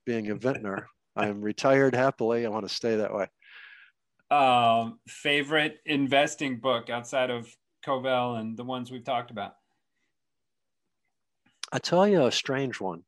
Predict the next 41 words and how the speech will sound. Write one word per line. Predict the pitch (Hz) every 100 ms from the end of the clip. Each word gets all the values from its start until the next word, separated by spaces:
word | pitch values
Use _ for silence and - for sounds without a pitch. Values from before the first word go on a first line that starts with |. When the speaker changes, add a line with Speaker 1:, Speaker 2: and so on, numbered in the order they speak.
| _ _ -
Speaker 1:
that | 117 113 110
Speaker 2:
Okay. |
Speaker 1:
has | 107
really | 110 135 151 131
impacted | 127 113 127 120 120 101
my, | 107 104 101 101
uh, | 98 98 98 _ -
my, | 117 117
my | 117 107
life, | 104 113 123 -
my | 107
investing | 101 120 - 131
life, | 120 120 -
and |
my | 104
thinking | 95 127 120 107
lately. | 98 98 95 98 - - - - - -
Lawrence, | 127 160 143 117 -
my | 110
partner | - 135 131 123
in | 113
the | 107
seminar | 98 143 123 113 104 101
in |
Miami | 101 101 107 117 107
coming | 95 101 95
up, | 98 98 -
Lawrence | 110 113 - -
Bensdorp | 120 120 98 107 98 -
is | 98
his | 98 92
name. | 104 101 98
He's | 104 95
a | 98 95
Dutch | - 127 -
fellow, | 107 95 104 _ _ _ - - _
lives | 120 123 151
in | 123
Brazil, | 113 98 104 95 - _ _ - _ _ _
brilliant | 131 170 190 151 110
guy, | 123 117 110 110 113